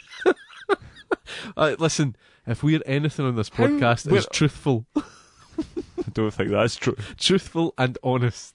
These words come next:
Speaker 2: If we are anything on this podcast. <laughs>
Speaker 1: Yeah, so it's, yeah, Fallout seventy-six is coming out later in the year, uh, October time. It's, uh, it's pretty much like Fallout four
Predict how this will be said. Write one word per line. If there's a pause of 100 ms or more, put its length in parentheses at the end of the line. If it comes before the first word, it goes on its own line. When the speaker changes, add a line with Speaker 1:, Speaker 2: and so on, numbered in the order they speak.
(160)
Speaker 2:
If
we
are
anything
on
this
podcast. (360)
<laughs> (1700)
Speaker 1:
Yeah,
so
it's,
yeah,
Fallout
seventy-six
is
coming
out
later
in
the
year,
uh,
October
time.
It's,
uh, (300)
it's
pretty
much
like
Fallout
four